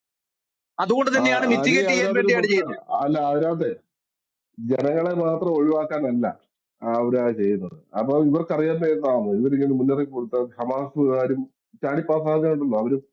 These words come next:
Speaker 2: അവിടെ നിൽക്കത്തില്ല, അവരും മാറിപ്പോകാൻ സാധ്യതയുണ്ട്. ഇവര് ആ അവരുടെ ഇൻഫ്രാസ്ട്രക്ചറുകൾ തകർക്കാനാണ് ഇവർ ശ്രമിക്കുന്നത്.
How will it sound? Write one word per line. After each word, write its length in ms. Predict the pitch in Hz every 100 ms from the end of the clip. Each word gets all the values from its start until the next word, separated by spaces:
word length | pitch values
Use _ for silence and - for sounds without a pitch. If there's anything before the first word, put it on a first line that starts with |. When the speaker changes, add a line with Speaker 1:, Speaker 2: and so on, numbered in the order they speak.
| _ _
Speaker 2:
അവിടെ 160 | 147 156
നിൽക്കത്തില്ല, 420 | 151 151 139 120
അവരും 260 | 120 135 135 _ _ _ -
മാറിപ്പോകാൻ 640 | 143 151 160 165 165 139 135
സാധ്യതയുണ്ട്. 320 | 117 107 113
ഇവര് 240 | 139 180 170
ആ 120 | 143 156
അവരുടെ 360 | 156 160 165 170
ഇൻഫ്രാസ്ട്രക്ചറുകൾ 960 | 143 143 143 165 165 170 156 165 151 156
തകർക്കാനാണ് 600 | 143 127 127 131 123 117
ഇവർ 120 | 110
ശ്രമിക്കുന്നത്. 300 | 104 95 90